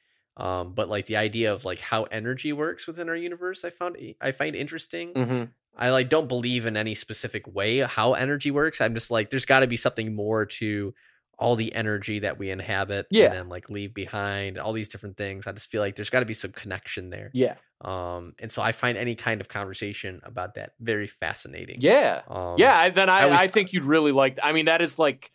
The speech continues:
Speaker 2: fifty percent of it, at least. This is shit like that.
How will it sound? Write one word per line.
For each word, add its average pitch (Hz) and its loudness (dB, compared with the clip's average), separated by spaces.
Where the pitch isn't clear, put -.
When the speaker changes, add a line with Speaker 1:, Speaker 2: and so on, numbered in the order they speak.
Speaker 2:
fifty 175 4
percent 127 2
of 95 0
it, 98 -2
at 123 0
least. - -6
This 131 2
is 147 0
shit 139 4
like 120 0
that. 98 0